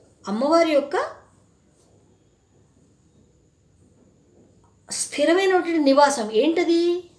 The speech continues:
శివ పరమాత్మ యొక్క ఒడి. ఆయన ఒళ్ళో ఆవిడ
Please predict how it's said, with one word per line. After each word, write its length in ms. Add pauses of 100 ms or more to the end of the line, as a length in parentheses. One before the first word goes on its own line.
శివ 260
పరమాత్మ 540
యొక్క 300 (300)
ఒడి. 360 (840)
ఆయన 200
ఒళ్ళో 400
ఆవిడ 340